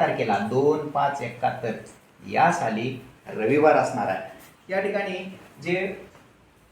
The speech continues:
कोड दिलेले आहेत जानेवारीपासून डिसेंबरपर्यंत प्रत्येक महिन्याचं कोड दिलेले आहे, ते कोड फक्त आपल्याला पाठ करावे लागतील. ते कोड पाठ करण्याची एक ट्रिक आहे, ते म्हणजे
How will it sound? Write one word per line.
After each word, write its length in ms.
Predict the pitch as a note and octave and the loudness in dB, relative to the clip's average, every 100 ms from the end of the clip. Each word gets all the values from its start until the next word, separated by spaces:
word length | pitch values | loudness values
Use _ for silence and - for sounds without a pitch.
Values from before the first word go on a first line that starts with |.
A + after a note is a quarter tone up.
| _ - | _ -2
कोड 200 | G3 - | 0 2
दिलेले 300 | E3+ D#3 - | 0 -2 -2
आहेत 1040 | - A2+ - - - - - - - - | -4 -8 -14 -20 -20 -20 -20 -20 -20 -8
जानेवारीपासून 760 | C3 C3+ C#3 D3 D3 C#3 E3+ E3+ - - - B2 | 0 0 0 -2 0 -2 -2 -4 -6 -12 -14 -10
डिसेंबरपर्यंत 680 | A#2+ D3+ C3+ B2 A2 A2 B2+ - - | -6 -6 -6 -6 -4 -6 -6 -14 -10
प्रत्येक 340 | B2 B2+ D3 C#3 | -10 -6 -6 -4
महिन्याचं 340 | B2+ C3+ E3 | -4 -4 -6
कोड 220 | - E3+ | -4 -4
दिलेले 280 | E3 A#2 G#2+ | -4 -4 -4
आहे, 100 | G#2 - - - - | -4 -6 -12 -20 -6
ते 120 | F#3+ F#3+ | 0 0
कोड 280 | F#3+ G3 F#3 | 2 0 0
फक्त 200 | E3+ E3+ | -2 -2
आपल्याला 300 | E3 D#3 D3+ | -2 -2 -2
पाठ 280 | D3 C3+ | -2 -2
करावे 220 | - B2+ B2 | 0 0 2
लागतील. 320 | A2+ B2 B2 - - - - - | -2 -6 -8 -10 -20 -20 -18 0
ते 380 | F3+ F#3 F#3 F#3 - - - | 0 0 -6 -10 -18 -20 -6
कोड 140 | D#3+ D#3 | -4 -2
पाठ 340 | D#3+ D3 - | 0 -2 -2
करण्याची 440 | D3 C#3 C#3 C#3+ A#2 A#2+ - - _ _ - - - _ C#3+ | -2 -2 -4 -4 -6 -6 -14 -20 _ _ -20 -20 -20 _ -6
एक 200 | C#3 C3+ - _ _ _ _ _ _ - - _ - _ - | -6 -6 -16 _ _ _ _ _ _ -20 -20 _ -20 _ -10
ट्रिक 200 | F#3 C#3+ | -6 -4
आहे, 260 | G#2+ G#2 - - - | -4 -6 -14 -20 -12
ते 40 | |
म्हणजे 400 | D3+ D#3 E3 - | -10 -8 -8 -8